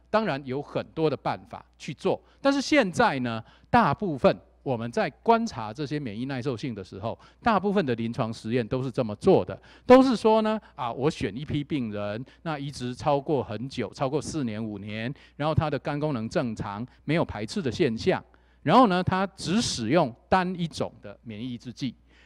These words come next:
然后呢，呃，这些病人因为他很稳定，我假设他已经接受了这个器官，他已经对这个器官产生了免疫耐受性，所以呢，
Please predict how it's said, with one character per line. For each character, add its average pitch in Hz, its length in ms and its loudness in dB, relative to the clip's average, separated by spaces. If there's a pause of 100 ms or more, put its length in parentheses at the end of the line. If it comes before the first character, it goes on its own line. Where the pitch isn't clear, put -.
(120)
然 156 160 2
后 277 200 8
呢， 196 260 2 (180)
呃， 139 220 2
这 294 180 6
些 269 120 4
病 247 220 4
人 135 200 2
因 220 80 -6
为 226 100 -4
他 196 160 -4
很 151 400 0
稳 247 120 8 (140)
定， 185 220 -2 (220)
我 160 160 4
假 139 340 -4
设 - 340 6 (280)
他 196 160 2
已 143 60 -2
经 156 220 -6
接 180 240 4
受 156 180 6
了 107 100 -2
这 117 120 -8
个 110 80 -6
器 131 240 -6
官， 101 200 -4 (220)
他 254 100 4
已 226 40 4
经 208 160 -2
对 214 160 2
这 208 120 0
个 185 80 0
器 185 160 -6
官 151 220 -4
产 - 220 -10
生 170 220 -6
了 127 100 -6
免 101 180 -12
疫 120 80 -6
耐 127 180 -6
受 107 200 -6
性， 104 180 -10 (320)
所 165 300 6
以 240 100 6
呢， 139 260 0